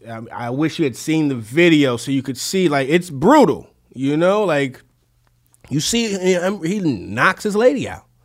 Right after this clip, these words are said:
Clearly knocks his lady out like she's a grown man. Like, it's, it's ridiculous.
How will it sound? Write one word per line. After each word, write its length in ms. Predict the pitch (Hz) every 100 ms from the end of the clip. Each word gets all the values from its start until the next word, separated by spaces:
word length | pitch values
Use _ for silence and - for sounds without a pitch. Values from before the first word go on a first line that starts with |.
| _ _ -
Clearly 480 | - 202 262 156 123
knocks 260 | 165 190
his 80 | 185
lady 220 | 208 202
out 80 | 185
like 160 | 180 175
she's 180 | 190
a 60 | 175
grown 600 | 170 170 190 196 196 208
man. 300 | 240 214 113
Like, 160 | 131 135
it's, 340 | 165 170 - _ _ _ _ _ -
it's 160 | 139
ridiculous. 640 | 165 196 233 156 87 -